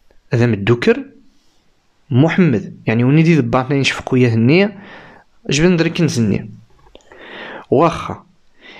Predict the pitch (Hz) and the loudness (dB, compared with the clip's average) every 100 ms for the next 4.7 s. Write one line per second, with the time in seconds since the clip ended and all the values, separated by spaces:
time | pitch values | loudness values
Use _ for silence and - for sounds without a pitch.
0 | - - 233 254 - 220 190 202 220 196 | -18 0 2 2 0 2 4 4 2 2
1 | 160 160 147 139 131 135 123 123 110 151 | 2 2 2 -2 0 2 2 0 2 2
2 | 196 143 101 98 - _ _ _ _ _ | 2 2 -4 -8 -16 _ _ _ _ _
3 | _ _ _ - 113 113 113 - 117 113 | _ _ _ -4 0 2 0 0 0 2
4 | 117 123 127 156 170 165 | 2 2 2 2 0 -2